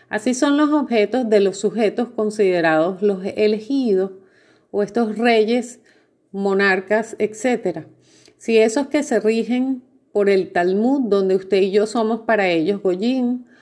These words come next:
animal no mejor que cualquier otro que usted encuentra ahora mismo en la selva,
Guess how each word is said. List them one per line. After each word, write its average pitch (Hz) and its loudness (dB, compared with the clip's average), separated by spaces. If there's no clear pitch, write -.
animal 185 0
no 208 2
mejor 208 0
que 202 0
cualquier 190 0
otro 180 -2
que 220 -2
usted 214 -2
encuentra 175 -2
ahora 185 2
mismo 180 -6
en 185 -4
la 185 -4
selva, 170 0